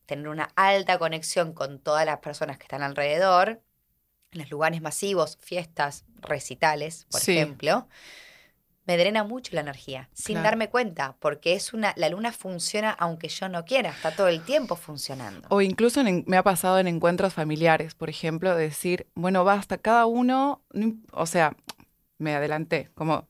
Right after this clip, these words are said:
Speaker 2: <laughs> me ha pasado en encuentros familiares de decir, "¿Cómo la estará pasando Juanita? ¿Cómo la estará pasando?". No, veo incómodo a,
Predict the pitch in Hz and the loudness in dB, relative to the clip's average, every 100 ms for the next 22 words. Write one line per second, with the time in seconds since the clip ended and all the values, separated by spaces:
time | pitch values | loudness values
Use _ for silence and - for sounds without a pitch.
0 | - - 151 - 185 202 208 202 202 185 | -14 -12 -12 -2 4 6 4 4 4 4
1 | 170 190 190 202 190 170 175 190 202 170 | 2 2 2 0 -2 -2 2 4 2 2
2 | 151 160 185 175 - - _ - 226 240 | -2 2 0 0 -4 -20 _ 0 2 4
3 | 220 180 170 160 - 160 156 147 151 156 | 2 2 2 2 -2 -4 -6 -6 -4 -2
4 | 151 175 185 175 160 160 156 - 151 151 | 0 2 2 0 -2 -2 -2 -2 -2 -2
5 | - 180 - _ 175 196 208 185 202 202 | 0 -2 -2 _ -2 2 2 0 0 2
6 | 190 165 147 | 4 4 2